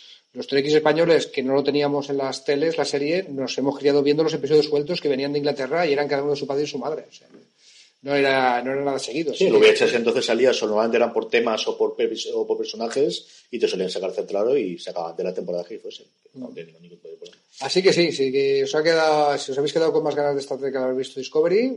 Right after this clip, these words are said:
Speaker 1: mm, alguna perlita podemos ver y, y como la mayoría lo estaréis viendo en Netflix, pues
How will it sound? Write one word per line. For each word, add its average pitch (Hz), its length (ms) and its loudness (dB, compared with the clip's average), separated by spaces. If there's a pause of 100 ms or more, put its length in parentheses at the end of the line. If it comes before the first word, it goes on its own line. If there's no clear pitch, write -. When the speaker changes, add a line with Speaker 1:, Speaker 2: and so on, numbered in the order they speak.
(120)
Speaker 1:
mm, 117 420 -20 (120)
alguna 151 240 -2
perlita 165 360 0
podemos 135 320 -2
ver 190 220 0
y, 120 280 -4 (240)
y 135 80 -12
como 139 160 -2
la 135 80 -2
mayoría 160 500 4
lo 160 100 6
estaréis 156 280 0
viendo 151 200 0
en 147 80 -4
Netflix, 165 560 -6
pues 127 320 -14